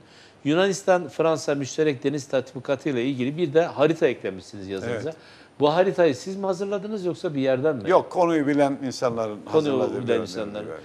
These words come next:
Speaker 1: Siz mi hazırlattınız diye, e, sordum. Nedir bu denizlerde savaş var? Arkadaşlar o haritayı bir getirelim.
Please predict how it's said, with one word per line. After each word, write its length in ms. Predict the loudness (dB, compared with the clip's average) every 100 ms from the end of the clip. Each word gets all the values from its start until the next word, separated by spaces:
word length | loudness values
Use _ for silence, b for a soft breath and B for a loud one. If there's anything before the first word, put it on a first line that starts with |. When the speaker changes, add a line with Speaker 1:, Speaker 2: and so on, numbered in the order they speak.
| -18 -10
Speaker 1:
Siz 140 | -4
mi 100 | 0
hazırlattınız 680 | 0 2 2 2 0 -6 -2
diye, 280 | -2 -2 -4
e, 200 | -2 -2
sordum. 360 | -2 -6 -6 -10 B B B _
Nedir 600 | -10 0 2 4 4 2
bu 240 | 2 2 0
denizlerde 600 | 0 0 0 2 2 2
savaş 500 | -2 0 2 2 0
var? 180 | 0 0 -2 B B B -2
Arkadaşlar 520 | 0 2 0 0 0
o 80 | 4
haritayı 400 | 4 4 2 2
bir 40 |
getirelim. 500 | 0 0 4 4 4